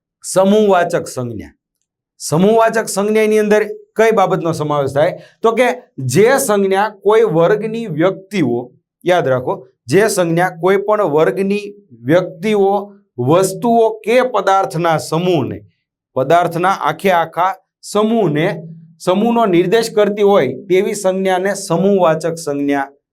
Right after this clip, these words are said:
કહે છે. આખે આખા સમૂહની વાત છે, પૂરેપૂરો સમૂહ જેના દ્વારા સૂચવાતો હોય એવી સંજ્ઞાને સમૂહવાચક સંજ્ઞા કહે છે. જેમ કે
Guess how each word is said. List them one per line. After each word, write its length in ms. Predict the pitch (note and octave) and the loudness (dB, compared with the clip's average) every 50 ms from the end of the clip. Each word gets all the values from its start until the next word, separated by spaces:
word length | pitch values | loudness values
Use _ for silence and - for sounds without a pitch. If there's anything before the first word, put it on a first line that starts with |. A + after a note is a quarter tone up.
| _ _ - | _ _ 0
કહે 280 | C#3 C#3+ C#3 A#2 G2 F2+ | 2 2 2 2 -2 -6
છે. 140 | - - - _ _ _ _ _ _ _ _ _ _ _ _ _ _ _ _ _ - | -10 -16 -20 _ _ _ _ _ _ _ _ _ _ _ _ _ _ _ _ _ -2
આખે 340 | C#3 D#3 E3 - - F3+ F#3 | -2 -2 -2 -2 -2 0 2
આખા 680 | F3 E3 E3 E3 - D#3 F3 F3+ F3+ F3+ F3+ E3+ - _ _ _ _ | 2 0 0 -2 -2 0 0 0 0 0 -2 -6 -10 _ _ _ _
સમૂહની 680 | - - - F3 F#3 F#3+ G3 G#3 G3+ F#3+ F3 D#3 C#3 | -14 -6 -4 -2 0 2 2 2 2 2 2 0 0
વાત 260 | B2+ A#2+ A2 G#2 - | 0 0 -2 -4 -6
છે, 180 | - - - - - _ _ _ _ _ _ _ _ _ _ _ _ _ | -10 -16 -20 -20 -20 _ _ _ _ _ _ _ _ _ _ _ _ _
પૂરેપૂરો 480 | C#3 D3+ F3 F#3+ F#3 D#3+ E3+ E3+ F3+ F3 | 0 2 2 2 2 2 0 0 0 0
સમૂહ 400 | D#3+ - D#3 D#3 E3+ F#3 G#3 G#3+ | 0 -2 -4 -2 0 2 2 2
જેના 300 | F3+ D#3+ F3+ F3+ F#3 F#3 | 4 2 2 2 2 0
દ્વારા 320 | F3 D#3+ E3 E3+ E3+ E3+ E3 | 0 2 2 2 4 2 0
સૂચવાતો 580 | E3 E3 F3 E3 F#3+ G3+ G3+ F#3 - - D#3+ | -2 -4 -8 -4 -2 0 0 0 0 0 -2
હોય 240 | C#3+ C3 B2+ B2 B2 - - _ _ _ | 0 0 0 -2 -4 -8 -14 _ _ _
એવી 220 | E3 F3 G3 G#3 F#3+ | -2 0 0 0 -2
સંજ્ઞાને 480 | D#3+ F3 F3 F3 E3+ E3+ E3+ E3 F#3+ | -2 -2 -2 -2 -2 -2 -2 -2 -2
સમૂહવાચક 800 | F3 - - F3 F3+ F#3+ G3 G3+ G3 F3 E3+ E3 E3 E3 D#3+ - | -4 -4 -2 -2 0 2 2 2 4 4 2 2 2 0 -4 -6
સંજ્ઞા 420 | D#3+ - D3 C3+ C3+ C3 A#2+ A2+ G#2 | -4 -4 -4 -2 -2 -2 -2 -4 -6
કહે 260 | G2 G#2 G2+ G2 - | -8 -10 -10 -12 -12
છે. 100 | - _ _ _ _ _ _ - | -14 _ _ _ _ _ _ -2
જેમ 300 | B2 G3 G#3 G#3+ G#3+ - | 0 2 2 2 0 0
કે 120 | - E3+ | 0 0